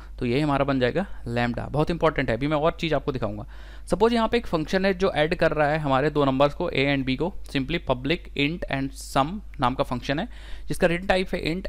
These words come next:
and ये पब्लिक इसका मॉडिफायर है and दो ये पैरामीटर्स को ले रहा है, मतलब दो पैरामीटर्स यहाँ पे आ रहे हैं आर्गुमेंट में, integer A and integer B, और दोनों को ये क्या कर रहा है, रिटर्न कर रहा है A प्लस B। मतलब जो भी आप नंबर्स दोनों पास करोगे उनको ये सम करके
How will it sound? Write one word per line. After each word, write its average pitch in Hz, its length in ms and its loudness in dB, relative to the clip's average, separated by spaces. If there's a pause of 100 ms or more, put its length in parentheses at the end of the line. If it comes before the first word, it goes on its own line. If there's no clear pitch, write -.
(100)
and 156 140 0
ये 143 240 0
पब्लिक 139 360 2
इसका 147 180 -2
मॉडिफायर 131 500 2
है 202 200 -4
and 127 240 0
दो 185 160 6
ये 220 80 4
पैरामीटर्स 151 540 2
को 170 160 -2
ले 147 160 4
रहा 147 120 4
है, 151 140 -2
मतलब 143 160 0
दो 156 120 0
पैरामीटर्स 143 460 2
यहाँ 143 120 0
पे 151 100 2
आ 139 80 6
रहे 147 120 4
हैं 147 60 4
आर्गुमेंट 135 380 0
में, 190 140 -2 (440)
integer 165 300 4
A 240 220 2
and 160 240 0
integer 165 300 2 (380)
B, 127 180 2 (400)
और 127 60 -4
दोनों 156 260 2
को 226 100 4
ये 202 60 4
क्या 202 140 2
कर 170 140 2
रहा 170 80 4
है, 156 100 0
रिटर्न 160 280 2
कर 147 140 4
रहा 151 140 2
है - 60 -4
A 143 120 4
प्लस - 340 -2
B। - 60 -4 (420)
मतलब 131 200 -6
जो 160 120 2
भी 220 140 4
आप 208 140 6
नंबर्स 170 320 2
दोनों 156 220 0
पास 156 240 2
करोगे 147 260 0
उनको 151 260 0
ये 151 60 -2
सम 135 200 -2
करके 143 340 0